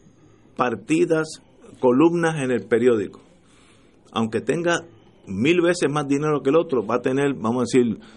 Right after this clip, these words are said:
mil quinientas columnas en el periódico, no más. Eh,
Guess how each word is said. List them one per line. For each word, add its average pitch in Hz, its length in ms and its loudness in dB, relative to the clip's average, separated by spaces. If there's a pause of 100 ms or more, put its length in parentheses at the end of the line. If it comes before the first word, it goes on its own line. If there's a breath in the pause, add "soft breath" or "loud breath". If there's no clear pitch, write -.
(240 loud breath)
mil 156 260 8
quinientas 160 460 4 (480)
columnas 143 460 2
en 131 80 0
el 123 80 0
periódico, 101 600 -2
no 101 240 4
más. 117 240 0 (840 loud breath)
Eh, 120 420 4